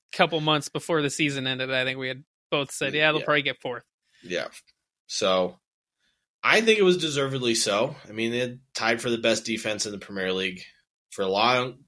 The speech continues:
Speaker 2: long time, long part of the season, they had the best defense in the Premier League. Started leaking goals at the end, but they also started scoring a lot of goals.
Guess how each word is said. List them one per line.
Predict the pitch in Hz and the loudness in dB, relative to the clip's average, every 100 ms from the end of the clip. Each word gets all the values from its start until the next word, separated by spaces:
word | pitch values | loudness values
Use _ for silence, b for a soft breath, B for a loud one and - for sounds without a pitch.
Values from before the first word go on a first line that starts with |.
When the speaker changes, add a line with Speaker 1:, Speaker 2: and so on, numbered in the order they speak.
| _ | _
Speaker 2:
long | 107 113 131 123 | 0 2 2 0
time, | 123 113 110 | -2 -2 -2
long | 107 110 117 | -2 -2 -2
part | 117 107 | -2 -2
of | 101 | 0
the | |
season, | 90 101 92 92 | -4 -4 -6 -6
they | 90 | -2
had | 101 113 95 | 2 0 0
the | |
best | 87 85 - | -6 -8 -8
defense | - 90 - | -10 -10 -10
in | 87 | -12
the | - | -18
Premier | 87 87 | -10 -6
League. | 85 87 87 | -4 -6 -6
Started | - 104 104 | -2 -2 0
leaking | 101 98 | -6 -6
goals | 92 98 107 | -4 -2 0
at | 101 | -2
the | 104 | 0
end, | 107 113 | 2 0
but | 92 | -2
they | 98 | 0
also | 110 110 | 0 0
started | 101 110 107 | -2 -2 -2
scoring | - 117 113 | -2 -2 0
a | 98 | 0
lot | 87 | -2
of | 85 | -4
goals. | 65 - - | -10 -14 -16